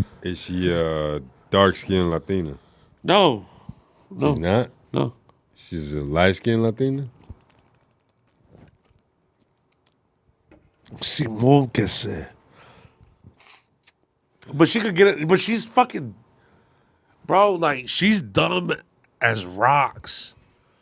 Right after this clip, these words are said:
Speaker 2: Like, we were all at the bar after the game, and I was, like, cracking a joke. She goes, "Yeah, I drove my car here, but I have another car." Whatever.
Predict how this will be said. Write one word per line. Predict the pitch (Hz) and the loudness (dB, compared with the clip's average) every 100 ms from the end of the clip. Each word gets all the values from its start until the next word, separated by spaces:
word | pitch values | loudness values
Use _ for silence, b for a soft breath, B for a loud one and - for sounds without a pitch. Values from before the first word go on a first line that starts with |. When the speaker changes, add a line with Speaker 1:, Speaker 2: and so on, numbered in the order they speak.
| _ _ _ _ _ - | _ _ _ _ _ -6
Speaker 2:
Like, | 147 143 123 110 - | 2 2 2 -2 -12
we | 147 165 | 0 4
were | 170 160 | 6 6
all | 151 | 6
at | 156 139 | 6 2
the | |
bar | 117 131 143 | 2 4 4
after | 123 135 | 4 0
the | 117 | 0
game, | 127 135 147 | 2 2 2
and | 123 | 0
I | |
was, | 127 | -2
like, | 127 113 | -2 -2
cracking | 131 131 127 | -2 0 -2
a | 110 | -2
joke. | 113 135 151 _ - _ _ _ _ _ _ _ _ | 2 2 2 _ -20 _ _ _ _ _ _ _ _
She | - 120 | -14 -8
goes, | 120 113 | -8 -8
"Yeah, | 127 143 147 | -4 0 2
I | |
drove | 131 143 135 | 4 2 4
my | 131 | 2
car | - 139 | 4 4
here, | 127 | 4
but | 123 135 | 2 2
I | |
have | 131 | 4
another | 123 127 120 | 4 4 2
car." | - 110 104 - - _ _ - - - | 2 0 0 -10 -20 _ _ -20 -20 -12
Whatever. | 95 92 117 | -10 -10 -12